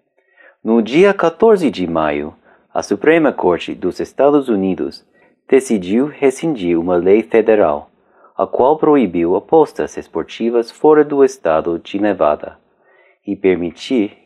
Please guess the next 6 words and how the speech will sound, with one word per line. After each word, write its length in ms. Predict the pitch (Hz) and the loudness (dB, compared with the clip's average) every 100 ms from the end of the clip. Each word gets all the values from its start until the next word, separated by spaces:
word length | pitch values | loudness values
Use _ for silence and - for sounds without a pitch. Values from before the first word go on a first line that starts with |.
| _ | _
que 180 | - 113 | -4 -2
os 160 | 104 | -2
estados 560 | 104 - 143 143 143 - | -4 -4 0 0 0 -4
individualmente 1120 | 98 92 98 127 139 139 135 92 80 78 - _ _ _ - | -12 -10 -6 -6 0 2 2 0 -6 -10 -18 _ _ _ -10
elejam 540 | 92 104 120 151 143 - | -2 0 0 -2 -4 -4
os 300 | 98 92 | -4 -4